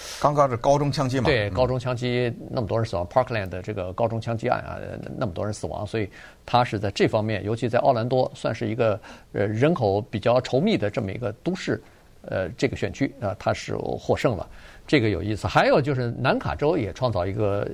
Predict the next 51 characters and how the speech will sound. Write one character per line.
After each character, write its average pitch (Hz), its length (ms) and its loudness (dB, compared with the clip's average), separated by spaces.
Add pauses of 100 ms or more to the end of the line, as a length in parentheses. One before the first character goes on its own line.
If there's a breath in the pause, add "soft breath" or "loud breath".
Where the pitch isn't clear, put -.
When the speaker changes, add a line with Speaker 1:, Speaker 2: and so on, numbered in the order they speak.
(120)
Speaker 2:
小 - 400 -2
记 - 160 2
录 120 120 0
哈， 120 160 2
Speaker 1:
嗯。 113 60 8
Speaker 2:
南 156 120 6
卡 131 160 4
州 160 160 0
的 165 120 2
这 139 140 -2
个 117 80 2
州 160 160 2
长 101 280 2 (280 loud breath)
Henry 160 500 6 (360 loud breath)
McMaster 131 640 2 (100)
啊， 113 140 -4
他 156 180 0
是 120 400 0 (260 loud breath)
创 180 220 4
下 143 180 6
一 135 160 0
个 180 80 4
记 - 160 0
录， 147 140 2
叫 131 320 4 (500)
担 208 160 6
任， 165 300 0 (240)
呃， 143 80 0
任 220 260 4
期 - 160 -2
最 277 160 4
长 127 320 0
的 214 200 4 (380 soft breath)
一 135 180 4
个 98 440 2
州 160 140 6
长， 78 220 -2
因 196 80 2
为 247 80 4
他 277 160 0
们 247 120 2
州 190 160 2
呢 131 240 4 (280 loud breath)
的 147 100 4
州 226 160 4
长 110 180 2
呢 139 140 2
有 104 320 2
限 135 300 2
期 208 200 -2
的， 143 240 4